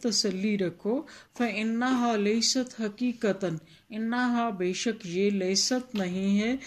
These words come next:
हकीकतन, ये हकीकत नहीं है, इन्नमा, बल्कि, यह हिकायतुन, ये एक कहानी है, मिन बनातिल ख्याल,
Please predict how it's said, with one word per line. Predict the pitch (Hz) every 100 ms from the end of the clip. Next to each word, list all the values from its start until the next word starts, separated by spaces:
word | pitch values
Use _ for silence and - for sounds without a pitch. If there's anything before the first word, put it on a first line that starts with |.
| - -
हकीकतन, | 208 208 247 240 233 233 247 233
ये | 226 226
हकीकत | 208 202 202 226 254 277 277
नहीं | 196 185 180 170
है, | 160 147 143 - - - - -
इन्नमा, | 196 190 202 214 226 240
बल्कि, | 190 180 170 202 233 233 202
यह | 202 214
हिकायतुन, | 202 196 196 233 254 247 214 214 180 160 - - -
ये | 233 254 240 247
एक | 247
कहानी | 240 214 208 214 226 247
है, | 208 170 139 - - _
मिन | 196 214 208
बनातिल | 196 190 202 214 208 196 190
ख्याल, | - 190 190 226 277